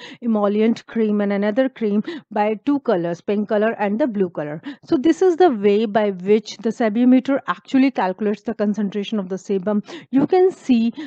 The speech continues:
uh, after every week from different body parts like forehead, the, uh, the, um, c-, um, amount of the cream was applied and the re-, reduction in the sebum was actually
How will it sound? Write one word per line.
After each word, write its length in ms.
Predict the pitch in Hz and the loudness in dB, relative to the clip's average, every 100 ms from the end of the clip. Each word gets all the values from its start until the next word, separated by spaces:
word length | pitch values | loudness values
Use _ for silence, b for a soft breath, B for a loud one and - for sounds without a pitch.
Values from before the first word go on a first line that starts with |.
| B | B
uh, 200 | 240 220 - | -4 -4 -2
after 380 | 208 - 262 - | -4 -2 -4 2
every 540 | 247 220 240 311 320 | 0 0 2 6 6
week 500 | 196 185 214 220 - - | 4 0 0 0 -4 0
from 220 | 240 226 | 2 2
different 340 | 226 277 269 | 0 2 2
body 260 | 214 196 208 | 2 0 0
parts 300 | 196 185 202 | -2 -2 -2
like 240 | 190 190 | -6 -4
forehead, 640 | 226 220 214 208 202 208 - B B 240 | -2 -2 0 2 2 2 -2 B B -12
the, 380 | 247 196 262 - | -12 -8 -6 -2
uh, 140 | 233 240 | -2 -2
the, 140 | 196 233 | -2 0
um, 380 | 240 233 247 240 - | 2 0 -4 -6 -8
c-, 60 | 202 - | -8 -2
um, 180 | 233 220 - - | -2 -2 -10 -4
amount 400 | 220 214 247 269 | 0 2 2 2
of 100 | 240 | 2
the 100 | 262 | 0
cream 240 | 247 226 | 2 2
was 180 | 214 208 | 2 0
applied 520 | 190 - 190 196 214 - | -2 -2 0 0 -2 -6
and 200 | 214 233 | -6 -2
the 100 | 294 285 | -2 -2
re-, 420 | 226 226 214 214 | -2 -2 -2 -2
reduction 560 | 208 208 - 240 226 220 311 269 B | -2 -4 0 2 4 2 -4 -12 B
in 280 | 240 262 330 | -4 0 2
the 100 | 349 | 0
sebum 540 | - - 233 202 220 202 | 0 0 0 2 0 0
was 320 | 190 240 - - | 2 2 0 -14
actually 420 | 170 - 220 | -14 -6 0